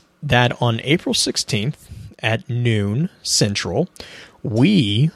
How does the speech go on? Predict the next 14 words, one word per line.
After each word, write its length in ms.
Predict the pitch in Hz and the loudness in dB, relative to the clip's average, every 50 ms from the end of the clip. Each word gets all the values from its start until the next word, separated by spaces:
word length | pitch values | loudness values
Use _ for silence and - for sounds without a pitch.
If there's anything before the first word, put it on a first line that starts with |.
| - - | -8 -18
three 540 | - - - - 110 104 98 92 90 95 107 | -10 -4 0 2 2 2 2 2 0 -2 -4
are 200 | - - 104 107 | -2 -2 -2 0
going 320 | 107 110 110 107 110 107 | 2 2 2 2 2 0
to 100 | 107 - | 0 -2
be 100 | 110 104 | -2 -2
joining 600 | 98 101 107 104 101 104 101 104 104 104 104 107 110 - | -2 0 0 0 0 0 0 0 0 0 -2 -2 -4 -4
the 500 | 120 110 104 104 104 104 101 101 98 98 | -6 -4 -2 0 0 0 0 0 -2 -4
podcast 800 | - - - 123 120 - - 120 104 98 98 92 - - - | -2 0 0 0 0 -2 -2 -2 0 0 0 0 -2 -4 -6
host 500 | - - - 101 95 92 - - - - - | -6 -4 -2 -2 0 0 0 -2 -4 -4 -4
over 280 | 113 107 101 98 98 98 | -4 -4 -2 0 -2 -2
at 100 | - 98 | -2 -2
Return 340 | 98 95 - - 113 120 | -4 -6 -4 -2 -2 0
to 80 | 131 - | 0 0
Orbit 380 | - 104 98 92 101 - - | -2 -2 -2 0 0 -2 -2